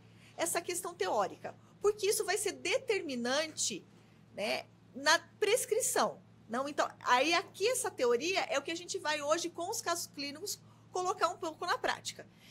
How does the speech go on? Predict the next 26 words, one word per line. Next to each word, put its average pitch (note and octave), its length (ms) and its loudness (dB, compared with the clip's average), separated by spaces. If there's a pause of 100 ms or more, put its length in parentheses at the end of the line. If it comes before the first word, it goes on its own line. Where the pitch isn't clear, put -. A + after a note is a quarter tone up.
(160)
Então, A4 300 0
o B4+ 40 -2
metabolizador C4 800 2
ultra A3+ 240 -2
rápido G4 600 2 (440)
é E4+ 100 2
um F4+ 60 0
metabolizador E4 920 2
que F#4 120 -6
tem F4+ 200 -4
uma, C#4+ 760 0
um D4+ 120 -6
perfil E4+ 380 -2
que - 80 -2
ele E4 100 -4
não E4+ 380 -2
vai F4+ 180 2
responder E4 540 0
às E4 120 2
doses E4 300 -2
terapêuticas D4+ 680 -2
usuais. D4+ 640 -2 (360)
Ele C#4 180 4
é D4+ 60 4
mais D#4+ 280 0
resistente. D#4+ 1000 -4